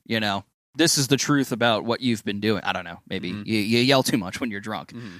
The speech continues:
Speaker 1: It's just like, "Man, maybe I shouldn't do that, or
Speaker 2: Yeah,
Speaker 1: maybe I
Speaker 2: yeah.
Speaker 1: shouldn't drink a lot."
Speaker 2: And
Speaker 1: It
Speaker 2: uh,
Speaker 1: hurts, but it's necessary for yourself and for the people around you.
Speaker 2: And everybody's mechanism, everybody's mechanism is to usually, most of the time,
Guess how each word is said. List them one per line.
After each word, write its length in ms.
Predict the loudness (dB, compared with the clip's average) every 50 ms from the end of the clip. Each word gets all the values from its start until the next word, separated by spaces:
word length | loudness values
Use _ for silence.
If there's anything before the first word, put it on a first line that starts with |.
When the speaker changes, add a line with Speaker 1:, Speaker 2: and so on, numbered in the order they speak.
| -16 -6 -4
Speaker 1:
It's 160 | -4 -2 -2
just 120 | -2 0
like, 240 | 0 -2 -2 -2 0
"Man, 200 | 2 2 4 4
maybe 200 | 4 4 4 4
I 40 | 4
shouldn't 260 | 4 2 0 0 0
do 80 | 0 0
that, 200 | 0 0 0 0
or 60 | 0
Speaker 2:
Yeah, 80 | 2 2
Speaker 1:
maybe 120 | 2 2
I 40 | 0
Speaker 2:
yeah. 40 | 0
Speaker 1:
shouldn't 280 | 0 -2 -2 -4 -4 -4
drink 200 | -6 -6 -6 -6
a 40 |
lot." 200 | -6 -4 -2 0
Speaker 2:
And 240 | 0 0 0 -2 -6 -12 _ -14 -2 2
Speaker 1:
It 100 | 2 4
Speaker 2:
uh, 40 | 4
Speaker 1:
hurts, 260 | 4 2 2 0 2
but 300 | 2 4 6 6 6 4
it's 180 | 2 2 2 2
necessary 500 | 0 0 0 0 2 2 4 4 2 0
for 460 | 0 -2 0 0 0 0 -2 -4 -6 -10
yourself 520 | -14 -12 -4 0 2 2 2 2 -2 -4 -6 -4
and 260 | -2 -2 -2 -2 -4
for 280 | -2 -2 0 0 0
the 80 | -2 -4
people 200 | -6 -4 -4 -2
around 280 | -2 -2 -2 -4 -4 -6
you. 80 | -8 -6
Speaker 2:
And 100 | -6 -2
everybody's 460 | -2 0 2 2 2 2 2 0 2
mechanism, 540 | 0 2 2 0 -2 -4 -4 -4 -8 -6 0
everybody's 540 | 0 2 2 2 0 0 -4 -6 -8 -10 -14
mechanism 500 | -14 -14 -14 -14 -16 -14 -14 -14 -12 -12
is 180 | -12 -12 -12 -8
to 100 | -8 -8
usually, 800 | -8 -8 -8 -6 -6 -6 -6 -8 -12 -12 -12 -14 -14 -16 -16 _ _ _ _ _ _
most 240 | -8 -6 -6 -6 -6
of 60 | -10
the 100 | -16 -16
time, 400 | -14 -14 -16 -16 -16 -20 -20